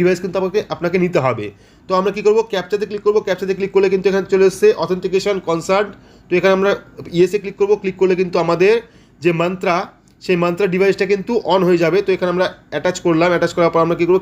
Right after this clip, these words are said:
ক্যাপচাতে ক্লিক করবো। ক্লিক করার পর এখানে দেখছেন, দেখতে পাচ্ছেন মন্ত্রা কিন্তু on হয়ে গেছে। তো আমরা এখানে ফিঙ্গার দিয়ে দেবো, অর্থাৎ আঙুলের ছাপ দিয়ে দেবো। আঙুলের ছাপ দিলে কিন্তু এটি অটোমেটিকলি ভেরিফিকেশন হবে এবং ভেরিফিকেশন হলেই কিন্তু আপনার যে আধার কার্ড, আপনার যে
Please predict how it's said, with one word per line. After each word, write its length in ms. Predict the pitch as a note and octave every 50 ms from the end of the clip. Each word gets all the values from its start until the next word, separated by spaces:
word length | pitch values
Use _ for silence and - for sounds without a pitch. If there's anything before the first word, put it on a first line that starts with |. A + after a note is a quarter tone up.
| F3+
ক্যাপচাতে 300 | E3 E3 D#3+ - F3+ F3+ E3+
ক্লিক 120 | E3+ E3+ - F3+
করবো। 180 | F3 E3+ G3 A3+ A#3 - - - - - - _ -
ক্লিক 140 | G3 G3+ G3+
করার 140 | G3+ G3+ G3 G3
পর 80 | F#3 F3+
এখানে 140 | F3 F#3+ F#3+ F#3+
দেখছেন, 260 | F#3 - G3 G#3 A3 G3 - E3
দেখতে 140 | E3 D#3 F#3 F#3
পাচ্ছেন 200 | F#3+ F#3 G#3 F#3+ F3
মন্ত্রা 220 | E3 D#3+ D#3 D#3+ F3+ E3
কিন্তু 160 | F#3 F3 G3+ F#3+ - C#3+ E3
on 80 | F3+ F3
হয়ে 120 | F3+ F#3+ F3 F#3
গেছে। 200 | F#3+ F#3+ G3+ G#3 A3 A#3 A3+ - - - - - _ _
তো 40 | - F#3 F3
আমরা 120 | F3+ F#3+ G3+
এখানে 160 | G3+ G#3 A3+ A3+ A3+ -
ফিঙ্গার 340 | G#3 G3 G3 F#3 G#3 G#3+ A3+ A3 - - _ _ _ - E3 D#3
দিয়ে 120 | F3+ E3+ D3
দেবো, 120 | C#3 B2 C3+
অর্থাৎ 180 | C3+ - F3+ F3 - -
আঙুলের 380 | E3+ E3+ F3+ G3 A3 G#3+ A3 G#3+ -
ছাপ 160 | - F#3 F#3+ F3 D#3+
দিয়ে 120 | F3 D#3+ D3
দেবো। 140 | D#3 D#3+ G3+ A3+ A3 - E3+
আঙুলের 240 | E3+ F3+ G3 F#3+ F#3+
ছাপ 120 | F3+ F3 E3+ D#3+
দিলে 120 | F#3 G3 F3+
কিন্তু 160 | G3+ F#3+ F#3 G#3 F#3+
এটি 120 | F#3 F#3 G3+ G3+ -
অটোমেটিকলি 520 | - F#3+ F3+ F#3 F3+ F#3+ F#3 - G3 G#3 A#3 A#3 - - - - - - - - B2
ভেরিফিকেশন 500 | C#3+ E3+ G#3+ G3+ G3 G3+ A3+ G#3+ A3 A3 F#3+ F#3
হবে 160 | F#3+ F#3 G#3+ B3 A#3+ - - _ - - _ _ _ -
এবং 100 | F3+ G#3 F#3+ D#3 C3+
ভেরিফিকেশন 440 | D#3+ F3+ G#3+ F3+ F#3 A#3+ - B3 A3+ F3
হলেই 200 | F3 F#3+ G#3 G3+ G3
কিন্তু 160 | G#3+ G3 F#3+ A3 G3 F#3
আপনার 260 | F3+ F3+ F#3 G3 G3 F3+ D3+
যে 60 | G3 G3 - D#3
আধার 180 | D3+ D3+ F3 E3+ F3
কার্ড, 180 | E3 E3 G3+ G#3 - - _ _ _ - E3
আপনার 160 | F3+ F#3 G#3+ G#3
যে 40 | F#3